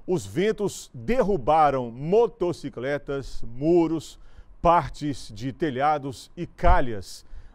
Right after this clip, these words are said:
das residências. Não há relatos de pessoas feridas. Olha só o que aconteceu nesse condomínio do bairro Vale Verde. A chuva alagou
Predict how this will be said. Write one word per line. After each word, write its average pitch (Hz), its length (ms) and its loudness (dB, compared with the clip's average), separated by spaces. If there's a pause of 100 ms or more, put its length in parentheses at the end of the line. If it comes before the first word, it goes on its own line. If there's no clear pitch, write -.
das 135 280 0
residências. 123 840 -4 (380)
Não 185 340 2
há 175 100 0
relatos 147 600 0
de 123 100 -8
pessoas 135 680 -8 (220)
feridas. 123 480 -4
Olha 185 180 0
só 156 160 -4
o 151 40 -4
que - 60 -10
aconteceu 143 640 -2 (280)
nesse 139 280 -8
condomínio 147 640 -4
do 131 100 -4
bairro 139 260 0
Vale 135 260 -2
Verde. 110 540 -8 (380)
A 120 120 -4
chuva 151 520 0
alagou 165 640 2